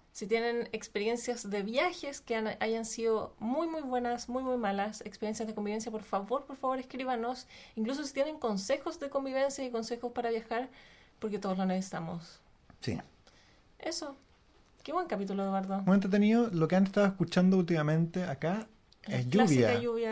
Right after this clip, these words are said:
Speaker 1: de Londres.
Speaker 2: Está lloviendo. Yo no, voy a, mira, quedémonos en silencio un segundo para que escuchen con atención la lluvia.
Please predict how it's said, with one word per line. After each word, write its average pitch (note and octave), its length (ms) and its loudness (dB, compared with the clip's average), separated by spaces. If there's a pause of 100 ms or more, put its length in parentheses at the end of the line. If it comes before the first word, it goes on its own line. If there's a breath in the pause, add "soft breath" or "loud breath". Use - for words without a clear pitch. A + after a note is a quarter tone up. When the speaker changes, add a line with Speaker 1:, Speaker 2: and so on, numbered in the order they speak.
Speaker 1:
de G#3 80 0
Londres. F#3+ 480 -4
Speaker 2:
Está C#3+ 180 -2
lloviendo. C#3 560 2
Yo B2+ 220 2
no, D3+ 80 0
voy D3 240 4
a, F#3+ 80 -2
mira, A2+ 380 2
quedémonos D#3 320 4
en - 20 4
silencio E3+ 260 2
un D#3+ 60 -2
segundo F#3 340 4
para D#3+ 240 0
que C#3 160 0
escuchen D#3 420 -2
con D#3+ 140 0
atención D#3 380 -2
la D#3+ 60 2
lluvia. G3+ 320 0